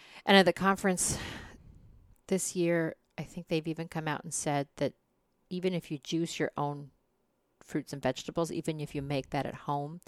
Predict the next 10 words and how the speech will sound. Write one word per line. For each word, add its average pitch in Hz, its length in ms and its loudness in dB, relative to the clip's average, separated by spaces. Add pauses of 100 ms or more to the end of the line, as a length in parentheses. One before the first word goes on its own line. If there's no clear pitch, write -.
(360)
that - 180 -2
nutritionally 160 520 -6
it's - 200 -8
not 139 220 2
as 135 160 -2
good 127 480 2 (340)
as 123 440 -2
a 139 40 -4
smoothie. 139 560 -2 (400)
So 139 580 2